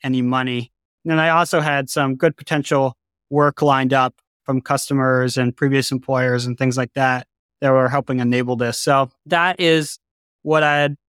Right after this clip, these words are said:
I, yeah, especially as your first machine, would not recommend buying something that you're relying on work coming in to pay for. That sounds very stressful. And this was certainly a stressful purchase, a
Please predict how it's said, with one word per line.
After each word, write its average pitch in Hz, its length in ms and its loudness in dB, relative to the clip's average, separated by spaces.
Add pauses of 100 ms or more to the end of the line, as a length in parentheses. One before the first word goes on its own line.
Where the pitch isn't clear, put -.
(160)
I, 156 160 0
yeah, 160 320 0
especially 202 520 0
as 170 120 0
your 160 120 0
first - 280 -2
machine, 190 480 -4 (320)
would 160 100 -4
not 160 320 2
recommend 147 540 -2
buying 139 240 0
something 139 480 -6
that 131 280 -4 (300)
you're 160 140 0
relying 151 580 2
on 139 180 0
work 147 220 -2
coming 135 320 -4
in 135 260 0 (160)
to - 80 -12
pay 135 280 -4
for. 127 280 -4
That 131 220 -6
sounds 135 480 -2
very 139 400 0
stressful. 135 600 -4 (360)
And 143 140 -4
this 180 180 0
was 160 220 0
certainly 165 340 2
a 147 60 2
stressful 151 400 -4
purchase, 156 420 -4
a 135 160 -4